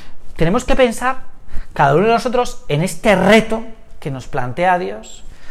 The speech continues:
de alcanzar la santidad, que es tarea para todos. ¿Cuáles van a ser mis locuras de amor de Dios? ¿Cuáles van a ser mis locuras? ¿Cómo voy a intentar sorprender a Dios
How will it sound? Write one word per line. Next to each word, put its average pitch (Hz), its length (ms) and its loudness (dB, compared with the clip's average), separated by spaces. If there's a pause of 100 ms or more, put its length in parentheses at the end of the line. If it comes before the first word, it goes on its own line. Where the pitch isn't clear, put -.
(220)
de 143 480 -4 (320)
alcanzar 143 600 -2
la 190 120 -2
santidad, 180 600 -6 (1040)
que 151 200 4
es - 340 -4
tarea 170 400 8
para 170 260 0
todos. 196 560 -8 (460)
¿Cuáles 220 440 6
van 247 160 4
a 247 80 2
ser 247 180 0
mis 240 300 4
locuras 180 1000 2 (960)
de 139 140 -2
amor 127 280 -4
de 120 100 -12
Dios? - 300 -12
¿Cuáles 156 380 0
van 170 140 -8
a 160 60 -12
ser 151 140 -8
mis 151 160 -10
locuras? - 480 -10 (440)
¿Cómo 226 300 8
voy 233 140 6
a 226 60 6
intentar 196 520 0 (160)
sorprender 147 680 2
a 208 80 8
Dios 226 400 0